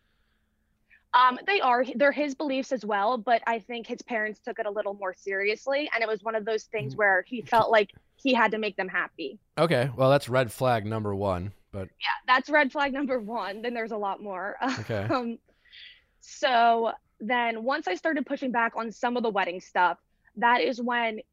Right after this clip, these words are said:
Speaker 1: I guess she tar-, started telling him that she doesn't think I'm the one for him.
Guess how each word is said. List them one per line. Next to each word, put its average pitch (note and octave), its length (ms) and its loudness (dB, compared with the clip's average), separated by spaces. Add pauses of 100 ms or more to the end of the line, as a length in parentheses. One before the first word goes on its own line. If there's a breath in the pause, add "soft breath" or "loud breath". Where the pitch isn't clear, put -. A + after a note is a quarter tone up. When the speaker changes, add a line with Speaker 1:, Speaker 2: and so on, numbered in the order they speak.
(100)
Speaker 1:
I A3+ 120 2
guess A#3 240 0
she C#4 240 -4
tar-, A#3 260 -6
started A#3 400 0
telling A3 320 -2
him G#3+ 280 -4
that G3+ 260 2
she A3+ 180 -8
doesn't G#3+ 260 0
think G#3+ 180 -4
I'm G#3 140 0
the F#3+ 80 -2
one A3 220 -2
for A3+ 180 -2
him. G#3+ 380 -2